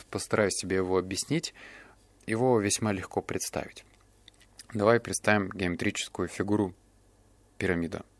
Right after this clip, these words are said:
Черт возьми, наверное, учитель геометрии сказал бы: «Какая геометрическая фигура пирамида?» Такой нет.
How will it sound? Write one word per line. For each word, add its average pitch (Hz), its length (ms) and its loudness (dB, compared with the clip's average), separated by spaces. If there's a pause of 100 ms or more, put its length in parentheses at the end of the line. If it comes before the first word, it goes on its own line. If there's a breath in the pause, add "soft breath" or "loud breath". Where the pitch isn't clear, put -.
(340)
Черт - 240 -4
возьми, 87 300 -8
наверное, 92 400 -8
учитель - 420 -8
геометрии 87 540 -6
сказал 90 400 -4
бы: - 280 -14
«Какая 107 360 2
геометрическая 98 640 -2
фигура 95 400 -2
пирамида?» 85 500 -4
Такой - 300 -6
нет. 82 200 -6